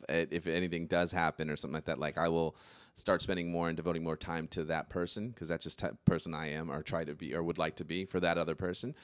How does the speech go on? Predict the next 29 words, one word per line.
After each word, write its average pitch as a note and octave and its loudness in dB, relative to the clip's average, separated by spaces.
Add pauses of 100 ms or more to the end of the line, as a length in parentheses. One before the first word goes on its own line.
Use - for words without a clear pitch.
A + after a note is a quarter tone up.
(360)
And E2 2
right D#2 0
now E2 0
I D#2+ -2
don't D#2+ -2
have E2 -2
it. D2 -4 (100)
And, D2 -6
uh, A#1+ -2 (180)
instead F2 -2
of E2 -2
torturing F2 -2
myself D#2 -2
with D#2+ -4
looking F2 -2
at D2+ -4
this D#2 -8
person, D2 -4
and, C#2+ -8
and F2 -4 (240)
on B2+ 4
top G#2+ 2
of G2+ -2
that F2+ 2
too, G2 2 (600)
looking D3 6
at A#2 2
their G2+ 6
life G2 2